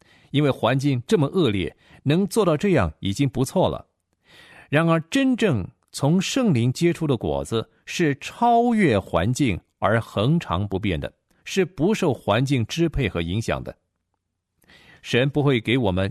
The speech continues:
一生舒适的日子，他也不期望我们每天都很称心如意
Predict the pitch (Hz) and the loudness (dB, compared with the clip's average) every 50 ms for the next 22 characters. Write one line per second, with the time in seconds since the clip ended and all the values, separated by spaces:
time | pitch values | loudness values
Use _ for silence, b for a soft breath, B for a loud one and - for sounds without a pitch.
0 | - - - 180 151 - 147 139 139 131 - - - 202 196 190 175 - - 127 | -4 -2 0 0 0 2 0 -2 -2 -2 -4 -4 -4 -2 0 0 0 0 0 0
1 | 113 107 123 120 98 80 - 73 - _ _ _ _ _ b b b b b b | 0 2 2 2 0 0 -2 -6 -8 _ _ _ _ _ b b b b b b
2 | b b b b b - 190 180 143 127 - 185 170 - 139 127 131 131 110 90 | b b b b b 0 2 2 2 2 2 -2 -2 0 -2 0 0 0 0 -2
3 | b b b b b 127 139 156 165 160 131 98 90 87 - - 143 143 - 151 | b b b b b 0 2 2 2 2 2 0 0 -2 0 0 0 0 2 0
4 | - - 95 87 85 - - 147 123 113 - 120 110 98 82 87 101 101 92 73 | 0 0 -2 -2 -2 -4 -2 -2 -2 0 0 0 0 0 0 0 0 -2 -4 -4